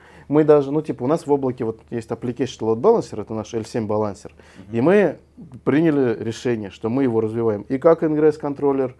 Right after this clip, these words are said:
Speaker 2: Мгм.
Speaker 1: и как Gateway api. Потому что сам Gateway api, он все еще в бете. Как бы, то есть он
Speaker 2: Ну,
Speaker 1: все еще
Speaker 2: понятно.
Speaker 1: развивается. Это прям крутой. Мы любим свежие продукты, то, что зачем будущее. Вот, но мы будем и то, и то развивать.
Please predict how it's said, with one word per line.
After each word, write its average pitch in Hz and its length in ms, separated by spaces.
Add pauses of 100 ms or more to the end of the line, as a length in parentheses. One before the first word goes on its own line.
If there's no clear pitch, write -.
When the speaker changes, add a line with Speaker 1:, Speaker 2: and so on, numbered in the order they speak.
Speaker 2:
Мгм. 98 280
Speaker 1:
и 127 100
как 143 220
Gateway 107 480
api. 95 100
Потому 135 260
что - 120
сам 165 220
Gateway 151 500
api, 117 180
он 135 220
все - 160
еще 135 180
в 120 100
бете. 113 400 (460)
Как 110 220
бы, 98 260
то - 80
есть - 140
он 123 60
Speaker 2:
Ну, 156 80
Speaker 1:
все 160 120
еще 151 120
Speaker 2:
понятно. 151 180
Speaker 1:
развивается. 131 560
Это 104 140
прям 120 260
крутой. 139 840 (100)
Мы 117 540
любим 151 260
свежие 120 380
продукты, 123 580 (180)
то, 135 140
что 127 160
зачем 117 240
будущее. 107 480 (380)
Вот, 113 180
но 117 60
мы 143 100
будем 143 220
и - 20
то, 127 160
и 123 40
то 113 160
развивать. 95 320